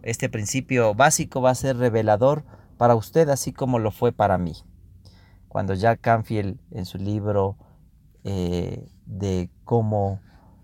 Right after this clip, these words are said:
llegar donde está, donde quiere ir, eh, lo había leído yo, era,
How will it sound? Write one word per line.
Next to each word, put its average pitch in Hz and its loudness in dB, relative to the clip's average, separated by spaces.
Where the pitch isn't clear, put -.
llegar 107 2
donde 92 -4
está, 104 2
donde 90 -2
quiere 101 -4
ir, 123 0
eh, - -12
lo 104 -4
había 110 0
leído 101 -2
yo, 107 0
era, 110 6